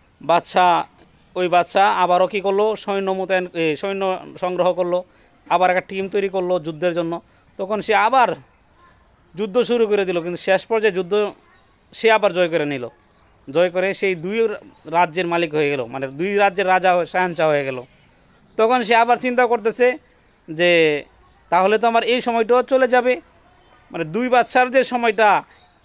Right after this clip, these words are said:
যেহেতু আমার এক প্রথম বাদশাহীর জীবন, সময়টা চলে গেছে, তারপরে আমার কষ্টের সময়টাও চলে গেছে, তার মানে কি আমার এই সময়টাও চলে যাবে? তাহলে তো আমার এই এলেমটা আমার জানা ছিল না।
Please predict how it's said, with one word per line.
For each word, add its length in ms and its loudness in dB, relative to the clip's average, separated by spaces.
যেহেতু 260 2
আমার 360 2
এক 320 0
প্রথম 320 0
বাদশাহীর 480 0
জীবন, 280 -6
সময়টা 380 -2
চলে 260 0
গেছে, 360 0
তারপরে 300 2
আমার 220 0
কষ্টের 340 0
সময়টাও 340 -2
চলে 280 2
গেছে, 320 -2
তার 180 4
মানে 220 0
কি 100 0
আমার 220 0
এই 120 2
সময়টাও 440 -2
চলে 260 -2
যাবে? 280 0
তাহলে 320 0
তো 120 -4
আমার 200 0
এই 260 -2
এলেমটা 340 2
আমার 160 0
জানা 220 0
ছিল 160 -10
না। 140 -12